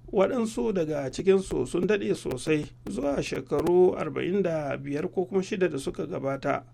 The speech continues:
saboda jumhuriyar musulunci ta Iran ba za ta ɗauki ƙasƙanci komai da ita gidan jiya ba.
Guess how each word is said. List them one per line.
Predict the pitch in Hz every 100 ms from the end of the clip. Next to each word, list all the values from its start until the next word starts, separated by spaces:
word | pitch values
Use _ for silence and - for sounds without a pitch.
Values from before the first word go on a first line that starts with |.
| -
saboda | - 147 147
jumhuriyar | 135 131 151
musulunci | 147 143 - 165 - 151
ta | -
Iran | 156 156 170 170 170 -
ba | - 123 123
za | 160 175
ta | 175 147
ɗauki | - 135 120 151 165 165
ƙasƙanci | 170 - 185 190 185 156 123 - - -
komai | 180 175 185 190
da | 185 160 131
ita | - 147 160
gidan | 160 156 160 160
jiya | 170 143
ba. | 131 127 127 107 -